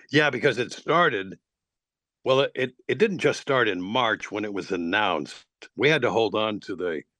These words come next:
uh, w-, we had gotten a Zoom call maybe two weeks before, and that was a total,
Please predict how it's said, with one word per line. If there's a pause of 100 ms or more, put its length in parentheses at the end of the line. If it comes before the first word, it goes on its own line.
(580)
uh, (140)
w-, (240)
we
had
gotten
a
Zoom
call (500)
maybe (280)
two
weeks
before,
and
that
was
a (100)
total,